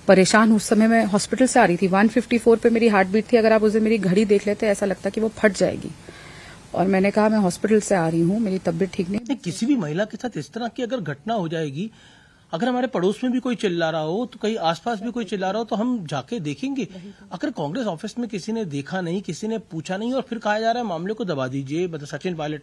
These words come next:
Speaker 2: ने ऐसा बोला, भूपेश बघेल ने क्या बोला?
Speaker 1: भूपेश बघेल जी ने कहा, "नहीं, राजनीति में तुम छत्तीसगढ़ छोड़ दो।" उन्होंने एक बार नहीं बोला, "अच्छा।" एक,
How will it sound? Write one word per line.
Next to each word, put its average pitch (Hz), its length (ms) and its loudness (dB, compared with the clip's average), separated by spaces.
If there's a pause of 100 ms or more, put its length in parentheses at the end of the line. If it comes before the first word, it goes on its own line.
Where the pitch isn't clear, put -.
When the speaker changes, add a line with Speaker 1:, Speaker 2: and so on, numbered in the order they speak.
Speaker 2:
ने 156 60 -8
ऐसा 143 200 -8
बोला, 139 260 -6
भूपेश 220 580 -6
बघेल 240 220 -4
ने 240 120 -6
क्या 247 140 -8
बोला? 254 160 -12 (240)
Speaker 1:
भूपेश 226 280 4
बघेल 220 260 2
जी 220 100 -2
ने 220 120 0
कहा, 226 220 -2
"नहीं, 226 380 4 (200)
राजनीति 196 440 0
में 220 100 0
तुम 247 120 4
छत्तीसगढ़ 190 540 0
छोड़ 160 260 -6
दो।" 160 180 -14 (1800)
उन्होंने 220 360 6
एक 208 120 -2
बार 214 160 6
नहीं 214 160 4
बोला, 196 260 4
"अच्छा।" - 280 -4 (180)
एक, 262 200 6